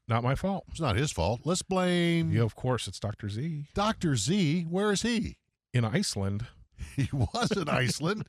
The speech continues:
Speaker 1: <laughs>
Speaker 2: One of those, I thought he was kidding me.
Speaker 1: He's, well, he's not in Washington, D C.
Speaker 2: He
Speaker 1: He's in Iceland.
Speaker 2: He was in Iceland.
Speaker 1: But, but, but,
Speaker 2: One
Speaker 1: but
Speaker 2: of those
Speaker 1: Reykj-,
Speaker 2: steaming ponds.
Speaker 1: but Reykjavik doesn't kinda match the,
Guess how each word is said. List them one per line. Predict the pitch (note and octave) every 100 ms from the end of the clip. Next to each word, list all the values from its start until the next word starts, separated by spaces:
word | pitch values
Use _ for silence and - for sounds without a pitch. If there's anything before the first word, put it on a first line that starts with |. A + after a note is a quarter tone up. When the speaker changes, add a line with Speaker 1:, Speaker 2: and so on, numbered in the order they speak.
| -
Speaker 1:
<laughs> | - A#2
Speaker 2:
One | G3
of | E3+
those, | D3+ D#3+ - - -
I | G#2 E3
thought | G3+
he | E3
was | C#3+ C#3+
kidding | - A#3+ A3+ D#3+
me. | F#2+ - _
Speaker 1:
He's, | - C3
well, | A#2+
he's | C#3+ C3+
not | F#3
in |
Washington, | C#3+ D3+ D3+
D | C#3+
C. | C3+ E3
Speaker 2:
He | D3+
Speaker 1:
He's | D#3
in | B2+
Iceland. | - D#3+ - G#2+ F#2+ G2
Speaker 2:
He | A#2
was | G#3+ A#3+
in | E3
Iceland. | D#3 F3 B3 - C3+ A2+
Speaker 1:
But, | G#2+ -
but, | D#3+
but, | C3+ B2+
Speaker 2:
One | C3+ -
Speaker 1:
but | C#3
Speaker 2:
of | A#2+
those | A2
Speaker 1:
Reykj-, | C#3
Speaker 2:
steaming | D#3+ E3+ D#3
ponds. | - E3 G3 B2+ F2 B2
Speaker 1:
but |
Reykjavik | A2 G2+ A#2+ F3+ D3+ B2 G#2+
doesn't | A#2 G#2+ A2+ -
kinda | A#2+ G#2+
match | G2+ G#2 A#2 - -
the, | G#2+ G2+ G2 F#2+